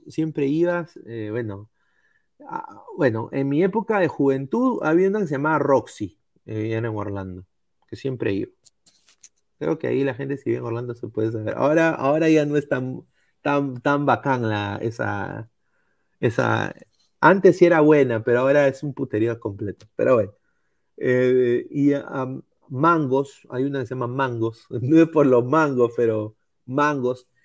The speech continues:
y es una discoteca que tiene sucursales, hay una en Miami, hay un Mangos en Miami,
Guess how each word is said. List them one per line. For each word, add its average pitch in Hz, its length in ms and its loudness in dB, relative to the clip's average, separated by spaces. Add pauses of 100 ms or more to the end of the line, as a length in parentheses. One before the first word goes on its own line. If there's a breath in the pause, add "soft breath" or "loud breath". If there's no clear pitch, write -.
(160)
y 131 80 -2
es 117 80 -2
una 156 120 -2
discoteca 147 760 -4 (260)
que 110 500 -2
tiene 143 200 -2
sucursales, 120 720 -4
hay 123 80 -6
una 123 140 -6
en 135 100 -8
Miami, 123 520 0
hay 123 80 -2
un 120 100 -6
Mangos 127 340 -4
en 113 100 -6
Miami, 139 680 -4